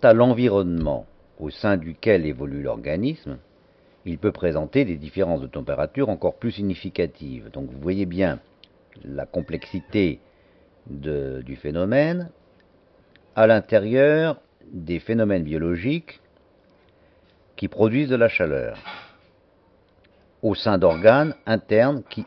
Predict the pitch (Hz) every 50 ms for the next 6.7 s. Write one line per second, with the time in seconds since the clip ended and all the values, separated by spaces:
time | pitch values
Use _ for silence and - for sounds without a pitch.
0 | - 139 135 147 160 - - 92 85 90 95 107 110 127 139 110 82 87 95 92
1 | 95 110 127 - - 98 85 - 92 87 - 98 90 90 - - 110 - - -
2 | 95 80 - _ - 73 65 - - - - _ _ _ _ _ _ _ _ _
3 | - - _ _ _ _ _ _ - - - _ _ 117 117 - - 165 170 151
4 | 135 127 - - 120 107 104 107 98 95 107 104 101 98 95 90 - - 95 90
5 | 87 82 73 64 64 62 57 - _ _ _ - _ _ _ 76 78 82 80 73
6 | 87 82 78 73 82 95 90 87 82 73 67 64 62 -